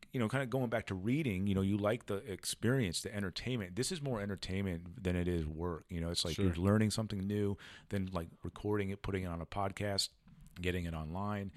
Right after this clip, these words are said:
Speaker 1: This goes back to the whole kind of self-directed learning and, you know, kind of component.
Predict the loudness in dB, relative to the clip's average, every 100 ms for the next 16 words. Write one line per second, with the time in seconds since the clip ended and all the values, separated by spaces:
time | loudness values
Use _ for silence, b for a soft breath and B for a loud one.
0 | B B -4 -2 0 0 -2 -2 -4 0
1 | 0 0 -2 -4 -2 -2 -2 -2 -2 -4
2 | -6 -4 -4 -4 -6 -8 -6 -4 -4 -4
3 | -6 -6 -10 B B B _ -16 -8 0
4 | 0 2 -2 -4